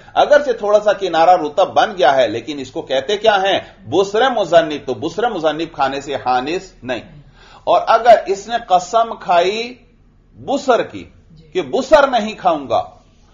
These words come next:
Speaker 1: और खाई इसने रुतब मुजन्निब, जिसका अक्सर हिस्सा रुतब बन चुका है,
Speaker 2: जी।
Speaker 1: तो इसका नाम रुतब है, लिहाजा इस सूरत में भी ये हानिस नहीं होगा।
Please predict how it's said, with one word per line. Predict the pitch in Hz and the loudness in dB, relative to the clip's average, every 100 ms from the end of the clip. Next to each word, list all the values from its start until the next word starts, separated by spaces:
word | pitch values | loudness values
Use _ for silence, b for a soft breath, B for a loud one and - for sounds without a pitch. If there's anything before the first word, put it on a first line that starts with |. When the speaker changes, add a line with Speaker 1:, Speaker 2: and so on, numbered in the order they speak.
| b _ | b _
Speaker 1:
और | 135 160 165 - | 2 2 2 -4
खाई | - 151 190 233 | -4 2 2 2
इसने | - 190 - 226 220 | -4 -6 -6 0 0
रुतब | 147 180 - 233 247 277 | 0 -4 4 6 6 4
मुजन्निब, | 240 190 190 165 156 113 | 2 0 0 0 -4 -8
जिसका | 147 - - | -10 -4 -2
अक्सर | 170 208 208 | -2 0 -2
हिस्सा | 151 143 160 | -2 -2 -2
रुतब | 175 180 247 156 | -2 2 2 2
बन | 131 | -2
चुका | 131 123 110 | -6 -2 -2
है, | 98 98 | 0 -6
Speaker 2:
जी। | - - - 151 | -8 -18 -14 -10
Speaker 1:
तो | 151 | -10
इसका | 170 190 156 | -8 -6 -4
नाम | 123 131 165 180 175 | 0 0 2 0 -4
रुतब | 170 170 175 165 156 | -10 -4 -4 -2 -4
है, | 156 147 131 - | -2 -2 -4 -6
लिहाजा | 110 117 120 | -6 -2 -2
इस | 127 139 - | -4 -10 -10
सूरत | 123 117 - | -10 -10 -12
में | 110 | -12
भी | 110 | -12
ये | 101 | -10
हानिस | 117 113 110 139 190 - _ _ | -6 -4 -4 -8 -10 -12 _ _
नहीं | 101 101 110 110 107 | -16 -14 -12 -14 -12
होगा। | 143 117 - - | -12 -12 -14 -20